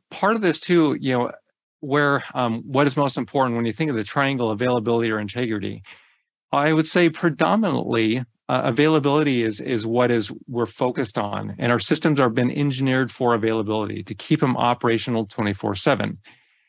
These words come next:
However, um, in some environments and, and even in a process environment, um, the confidentiality of some of our systems is actually more important than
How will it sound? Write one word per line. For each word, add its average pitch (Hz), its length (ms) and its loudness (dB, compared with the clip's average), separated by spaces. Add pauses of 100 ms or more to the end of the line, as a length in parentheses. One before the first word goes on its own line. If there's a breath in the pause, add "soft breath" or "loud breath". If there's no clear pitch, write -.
(340 soft breath)
However, 147 720 0 (720)
um, 131 300 0
in 147 260 -2
some 170 240 0
environments 127 680 -2
and, 120 280 0
and 123 280 0
even 151 240 2
in 139 180 0
a 123 100 -2
process 139 540 -2
environment, 120 720 0
um, 123 380 0
the 131 400 0 (400 loud breath)
confidentiality 165 1080 2
of 120 160 -2
some 139 220 -2
of 123 100 -2
our 117 120 2
systems 120 480 -2
is 107 100 -4
actually 135 280 -2
more 131 340 2
important 127 560 -2
than 113 460 -2